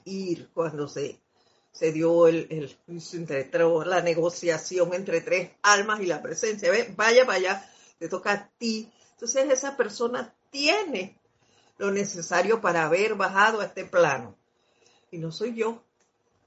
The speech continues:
ni es ninguno de nosotros, creo que de ustedes tampoco, pues el que esté apto para decir,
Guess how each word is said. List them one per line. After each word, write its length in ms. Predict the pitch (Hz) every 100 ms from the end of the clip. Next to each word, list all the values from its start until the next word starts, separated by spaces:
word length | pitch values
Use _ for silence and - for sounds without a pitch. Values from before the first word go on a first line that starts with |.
| _ _ _ -
ni 200 | 170 175
es 80 |
ninguno 440 | 196 196 202 226 254
de 80 | 233
nosotros, 600 | 180 196 156 - 175 - _ _ _ _ _ _ _ _ _
creo 400 | 170 170 156 233 _ _ _
que 300 | 156 151 143
de 100 | 151
ustedes 380 | 151 160 165 190
tampoco, 720 | 165 165 196 - - - - _ _ _ _ _ _
pues 320 | 170 160 -
el 180 | 170 190
que 80 | 180
esté 420 | 165 - 180 185 -
apto 400 | 196 202 220 202
para 240 | 170 139
decir, 540 | 143 139 208 214 214